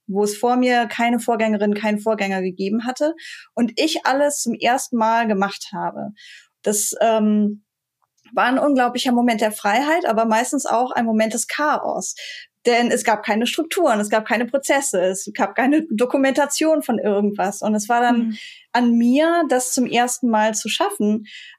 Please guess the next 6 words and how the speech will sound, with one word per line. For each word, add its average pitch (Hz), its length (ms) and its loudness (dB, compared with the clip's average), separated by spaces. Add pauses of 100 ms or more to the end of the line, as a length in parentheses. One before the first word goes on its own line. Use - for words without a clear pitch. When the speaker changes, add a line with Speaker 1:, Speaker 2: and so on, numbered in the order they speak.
Speaker 1:
Aber 233 500 2
diese 247 580 0
Neuordnung 233 960 2 (320)
in 247 140 2
diesem, 226 440 2
in 214 60 -2